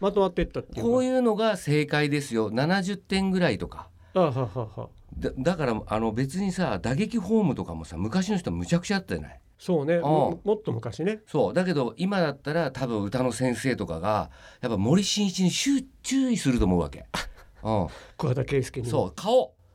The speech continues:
Speaker 2: 顔。
Speaker 1: 顔。
Speaker 2: とか。
Speaker 1: また、ペロペロってなってるよ。
Speaker 2: うん。いつ-、五木さんに、「ひろし、ちょっと手、
Speaker 1: 言うて。
Speaker 2: 手、それ使わないで。」
Speaker 1: じっとして歌って。
Speaker 2: そう。で、これが良くないんですよね。で、私もやっぱり学校出てないんで、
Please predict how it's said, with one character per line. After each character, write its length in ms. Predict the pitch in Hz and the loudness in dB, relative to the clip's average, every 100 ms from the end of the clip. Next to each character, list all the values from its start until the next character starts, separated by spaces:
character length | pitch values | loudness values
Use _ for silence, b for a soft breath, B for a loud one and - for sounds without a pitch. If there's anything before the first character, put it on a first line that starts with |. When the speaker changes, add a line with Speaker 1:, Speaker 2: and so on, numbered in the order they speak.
| _ - | _ -12
Speaker 2:
顔。 400 | 190 269 - - - | 0 0 0 -2 2
Speaker 1:
顔。 240 | 208 196 | 4 4
Speaker 2:
と 120 | 120 | 2
か。 220 | 107 90 - | -2 -2 -4
Speaker 1:
ま 140 | 170 | -2
た、 220 | 170 135 | -2 -2
ペ 120 | 135 | -2
ロ 80 | 190 | -2
ペ 60 | 190 | 2
ロ 100 | 240 | 0
っ 40 | |
て 100 | 160 | 0
な 80 | 123 | -4
っ 40 | 120 | -4
て 160 | 170 | 2
る 60 | 180 | 6
よ。 260 | 170 175 - | 6 4 -2
Speaker 2:
う 40 | 156 | -4
ん。 40 | |
い 40 | |
つ-、 100 | 170 | -4
五 40 | - | -8
木 80 | 180 | -4
さ 140 | 190 | -2
ん 40 | |
に、 120 | 180 147 | 0 0
「ひ 80 | 262 | 2
ろ 100 | 240 | 2
し、 140 | 196 | 2
ち 60 | 185 | -2
ょ 20 | |
っ 40 | |
と 200 | 151 139 | 0 0
手、 280 | - 220 160 | 2 0 2
Speaker 1:
言 120 | 190 | 4
う 40 | 226 | 6
て。 60 | |
Speaker 2:
手、 100 | 214 | 6
そ 80 | 233 | 6
れ 60 | 143 | 4
使 140 | 185 | 0
わ 60 | 180 | 2
な 100 | 165 | 2
い 60 | |
で。」 260 | 101 90 - _ | 0 -6 -10 _
Speaker 1:
じ 120 | 151 208 | -2 0
っ 60 | |
と 100 | 175 | 2
し 80 | - | 0
て 100 | 156 | 0
歌 160 | 139 135 | 0 -2
っ 40 | |
て。 300 | - 143 143 | -2 0 0
Speaker 2:
そ 280 | 139 120 - - | -2 -4 -6 -12
う。 40 | |
で、 60 | 135 | -10
こ 180 | - 254 | -2 0
れ 80 | |
が 280 | 247 160 226 | 0 0 2
良 120 | 214 | 2
く 140 | 135 117 | 0 -6
な 80 | 98 | -6
い 80 | |
ん 60 | 82 | -10
で 60 | 69 | -14
す 80 | |
よ 100 | 76 | -16
ね。 220 | 92 139 b b - | -14 -14 b b -8
で、 60 | 165 | -4
私 340 | 202 233 226 | 0 0 0
も 80 | 240 | 0
や 60 | 233 | 0
っ 40 | |
ぱ 80 | 226 | 0
り 120 | 156 | 0
学 180 | 120 127 | 0 -2
校 140 | 165 | 0
出 100 | 160 | 0
て 120 | 165 117 | 0 -2
な 80 | |
い 80 | 98 | -2
ん 80 | 87 | -2
で、 180 | 87 | -2